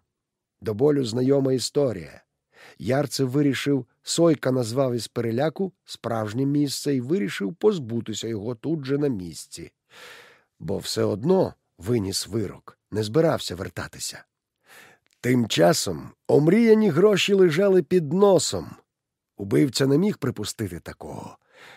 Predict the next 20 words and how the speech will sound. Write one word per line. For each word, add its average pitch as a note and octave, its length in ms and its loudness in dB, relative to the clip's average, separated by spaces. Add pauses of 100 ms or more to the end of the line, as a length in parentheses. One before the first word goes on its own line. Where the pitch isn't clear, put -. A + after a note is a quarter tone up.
Коли G#2+ 220 -4
ж A2+ 100 -4
він B2 160 0
пішов, E3 680 0
за B2+ 180 0
якийсь B2 380 -2
час C3 500 0
доля C3 460 4
привела B2+ 580 0
в G#2+ 60 -2
лиховісну A#2 640 -4
квартиру A#2 480 -4
двох G#2+ 380 -4
злодіїв, F#3+ 840 0 (360)
один A#3 300 4
із G#3+ 160 2
них G#3+ 200 0
ще - 260 0
й A3+ 80 2
батяр, G#3 960 2